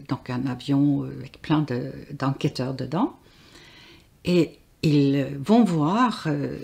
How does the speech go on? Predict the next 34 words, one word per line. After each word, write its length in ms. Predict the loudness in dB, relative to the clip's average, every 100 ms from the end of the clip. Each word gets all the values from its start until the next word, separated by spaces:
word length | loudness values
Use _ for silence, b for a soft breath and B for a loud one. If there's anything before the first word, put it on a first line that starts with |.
| -4
le 140 | 0
ministre 420 | 2 2 0 -6
de 80 | -4
l'Intérieur 800 | -4 -4 -6 -4 0 0 0 -4 B B B B B _
et 100 | 2
ils 140 | 4 8
lui 200 | 10 10
demandent, 680 | 6 6 8 8 4 -4 -14 b b b b
il 160 | 2 4
lui 160 | 4 2
da-, 160 | 0
dit 220 | 0 2
d'abord 420 | 4 4 4 2 2
que 80 |
l'Islande 580 | 0 0 -2 -2 2 2
est 200 | 0 -2
en, 480 | -2 -2 -4 -8 -12 B B B B B B 2
en 80 |
danger 640 | 4 6 4 2 2 4 6
d'être 260 | 4 0 -4
hackée, 800 | -6 -6 0 2 2 0 -2 -10
que, 560 | -6 -2 0 2 2 0 -4
euh, 380 | -4 -2 -4 -8 -12 B B B B -2
ils 240 | 2 6
ont 100 | 6
des 120 | 6
renseignements 840 | 4 2 2 2 4 4 2 -4 -10 _
qui 120 | -4
disent 240 | 0 0 -2
que 120 | -8
l'A-, 180 | -6 -4
l'Islande 600 | -4 -4 -2 2 2 0 -2
est 300 | -4 -2 -2
en, 260 | -2 -4